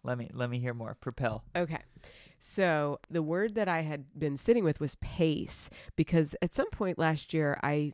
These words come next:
Speaker 2: proclaimed that I was not going to rush anymore.
Speaker 1: Yeah.
Speaker 2: And that has really stuck with me. When I feel that urgency, like, "I've gotta do this because somebody wants me to move fast or something, and the whatever, or the baby needs something really fast,"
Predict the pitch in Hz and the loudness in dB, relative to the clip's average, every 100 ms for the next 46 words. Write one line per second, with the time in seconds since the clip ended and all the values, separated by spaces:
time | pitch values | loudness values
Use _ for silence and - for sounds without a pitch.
0 | - 165 - 185 233 202 156 - 147 147 | -2 -4 -4 -2 0 0 0 0 0 -2
1 | 147 151 156 - 175 160 165 - - - | 0 0 0 0 -2 0 -2 -2 -2 -2
2 | - - - - - - - - - 175 | -6 -6 -8 -8 -8 -10 -14 -12 0 2
3 | 180 175 185 240 269 160 147 175 170 156 | 2 4 2 4 2 0 2 2 2 0
4 | - 147 - 151 - 135 - - 156 165 | -2 -4 0 -2 -2 -6 -6 -6 -2 0
5 | 156 175 - - 185 185 180 175 151 143 | 2 0 -2 -6 2 4 4 4 2 2
6 | - 160 151 156 - 151 135 - 127 156 | 0 -2 0 -6 -4 -2 0 -4 -6 -2
7 | 147 147 151 156 151 151 - 151 147 139 | 0 0 0 2 2 2 0 -6 -6 -4
8 | - 147 147 143 139 143 - 151 147 147 | -2 0 0 0 -2 -4 -2 0 2 0
9 | 139 - 208 160 151 - 143 160 160 147 | 0 0 0 0 -2 -6 -4 -2 -2 -2
10 | 147 139 139 135 135 135 156 185 165 151 | -4 -4 -6 -8 -6 -2 2 4 4 2
11 | 143 135 143 143 147 170 160 156 143 147 | 0 -4 -6 -4 0 0 2 0 0 0
12 | 156 175 - 156 139 143 139 139 - - | 0 0 0 -4 -2 -6 -4 -6 -6 -2
13 | 170 151 | -2 -2